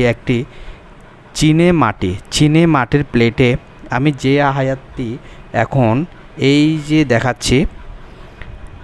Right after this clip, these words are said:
যে কোনো কালিতে এই আয়াতটি ওই প্লেটের মধ্যে লিখবেন।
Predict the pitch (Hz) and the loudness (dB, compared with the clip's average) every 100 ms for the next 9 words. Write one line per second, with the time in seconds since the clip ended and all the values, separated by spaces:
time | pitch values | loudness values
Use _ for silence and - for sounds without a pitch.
0 | - - - - - - 123 117 147 151 | -20 -20 -20 -20 -20 -12 -8 -2 0 0
1 | 175 180 190 151 127 127 - 135 131 202 | 0 0 0 -2 -2 -2 2 2 2 -4
2 | - - - - - - - - 143 151 | -10 -16 -16 -18 -20 -18 -10 0 2 4
3 | 156 156 - 147 135 - - 143 160 - | 2 2 0 0 0 0 2 2 2 2
4 | 135 143 147 151 143 147 139 107 104 87 | 2 2 2 2 2 2 2 2 -2 -2